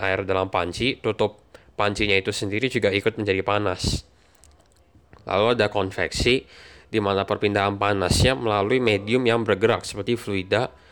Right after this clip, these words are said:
dan menggunakan prinsip hukum Newton's Law of Cooling. Eh, contoh simpelnya adalah ketika kita memanaskan air, maka jelas, eh, airnya ter-,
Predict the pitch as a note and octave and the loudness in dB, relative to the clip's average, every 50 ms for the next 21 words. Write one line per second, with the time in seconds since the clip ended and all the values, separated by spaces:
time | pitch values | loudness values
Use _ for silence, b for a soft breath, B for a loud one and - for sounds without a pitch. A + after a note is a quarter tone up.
0 | B B B B B - A#2 A#2+ B2 A2+ G#2+ G#2 G2 G#2 G2+ G2+ - G#2+ G2+ - | B B B B B -2 0 2 2 2 2 2 0 0 -2 0 0 0 0 0
1 | - G2+ G2+ G2+ F#2 - - B2+ C3+ C#3 C3+ - A2+ G2+ F#2+ - G#2 A#2 C#3 C3 | -2 -2 -2 -2 -2 0 0 0 0 0 -4 -6 -6 -6 -4 -2 -2 -2 0 -2
2 | - - A2 G2+ F#2+ G2+ A2 A#2 - - G#2 G#2 - - - - - A2 G#2+ G#2 | -4 -2 0 0 2 4 4 2 2 2 0 -2 -2 -4 -10 -8 -2 -2 0 0
3 | G2 F2 E2 D2+ D#2 - b b b b b b b b b b - G2 F#2+ F#2 | 0 -2 -4 -8 -12 -16 b b b b b b b b b b -2 0 0 0
4 | F#2 F2+ - F#2+ G2 F#2+ F2+ - - G2+ F#2+ F2+ F2+ G2 A#2 C3 B2 A2 G#2+ A#2 | 0 -2 -2 -2 -2 -2 -2 -2 -4 -4 -4 -2 -2 -2 -2 -2 -2 -2 -2 -2
5 | A#2 - G#2 G#2 F#2+ G2+ F#2+ - F#2+ F#2+ G2 G2 G2 F#2+ F#2+ F#2+ F#2 F#2+ F#2+ F#2+ | -4 -4 -8 -4 -4 -2 -4 -2 -2 -4 -2 -2 -2 -2 -2 -2 -2 -4 -4 -6
6 | - - G2 G2 F2+ F#2 F2 E2 E2+ E2+ F2+ G#2+ A#2+ C#3 - B B B B B | -4 -4 -4 -4 -2 -4 -4 -4 -2 -2 0 0 -2 -2 -6 B B B B B
7 | B B B - G2 G2+ A2 A2 A#2+ B2+ B2+ - - - - G#2+ G2+ G2 G2+ F#2+ | B B B -6 -4 -4 0 2 2 2 2 -2 -6 -4 0 2 2 2 2 2
8 | - G2+ G2 F#2+ F#2+ A2+ C3 C3 - _ _ - G2+ F#2+ | 0 0 0 0 0 0 -2 -4 -6 _ _ -6 -6 -6